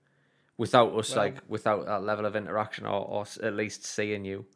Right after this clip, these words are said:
Speaker 2: Let, let's see what happens, because I'm up for it, definitely.
Speaker 1: So what
Speaker 2: And
Speaker 1: we're
Speaker 2: now
Speaker 1: saying
Speaker 2: that
Speaker 1: is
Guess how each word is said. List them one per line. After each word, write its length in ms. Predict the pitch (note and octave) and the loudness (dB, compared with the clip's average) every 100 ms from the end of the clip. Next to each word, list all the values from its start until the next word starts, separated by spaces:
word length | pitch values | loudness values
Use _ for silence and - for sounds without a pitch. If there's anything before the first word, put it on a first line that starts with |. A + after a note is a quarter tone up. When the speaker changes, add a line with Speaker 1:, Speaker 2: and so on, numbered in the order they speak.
| _ _ _ _ _ _ _ - | _ _ _ _ _ _ _ -6
Speaker 2:
Let, 180 | F3+ G3+ | -4 -2
let's 220 | G3+ - | -4 -2
see 140 | A3 | -2
what 140 | G3 F3 | 0 0
happens, 440 | C#3+ C3 B2 A2+ - _ - | -2 -4 -12 -14 -20 _ -16
because 240 | D3 C3+ | -8 -2
I'm 160 | E3 F3+ | 2 2
up 140 | F#3+ | 0
for 140 | - C#3 | -4 -8
it, 160 | E3 _ _ | -8 _ _
definitely. 420 | D#3 C3+ C3 D#3 - _ | -8 -8 -12 -14 -14 _
Speaker 1:
So 160 | - A2+ | -6 0
what 60 | |
Speaker 2:
And 60 | B2 | 2
Speaker 1:
we're 60 | C#3+ | 4
Speaker 2:
now 60 | |
Speaker 1:
saying 140 | B2 | 4
Speaker 2:
that 60 | |
Speaker 1:
is 60 | A#2 | 4